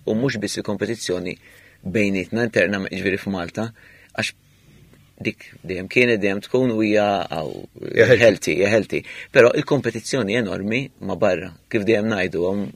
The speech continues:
Speaker 1: Malta pajjiż bilingwi, kulħadd jaqra u jitkellem bl-Ingliż u bil-Malti, ġifieri kull ktieb li joħroġ ġew,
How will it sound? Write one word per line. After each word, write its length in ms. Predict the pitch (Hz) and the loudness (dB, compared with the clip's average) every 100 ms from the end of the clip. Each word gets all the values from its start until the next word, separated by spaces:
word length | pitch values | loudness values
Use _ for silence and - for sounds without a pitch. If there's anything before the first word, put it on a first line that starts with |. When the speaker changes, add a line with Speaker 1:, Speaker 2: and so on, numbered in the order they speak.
| - | -6
Speaker 1:
Malta 400 | 113 101 - 85 78 - - - _ | -2 -2 -4 -8 -10 -18 -20 -20 _
pajjiż 300 | - 87 85 | -8 -6 -6
bilingwi, 460 | 90 113 139 123 131 | -2 2 2 2 0
kulħadd 380 | - 110 107 - 92 | 0 -4 -4 -2 -2
jaqra 240 | - 85 | -2 -2
u 60 | 87 | -2
jitkellem 380 | 95 - 87 90 | -4 -4 -4 -4
bl-Ingliż 320 | 92 95 87 | -4 -6 -6
u 40 | 92 | -6
bil-Malti, 540 | 98 120 135 117 - 127 | -4 0 -2 -2 -2 -2
ġifieri 320 | 107 104 101 101 - - - _ - - | -2 0 0 -2 -10 -20 -20 _ -20 0
kull 160 | 123 117 | 2 2
ktieb 240 | - - | 2 2
li 140 | 113 | 6
joħroġ 260 | 113 101 98 | 6 4 -2
ġew, 160 | 95 | 0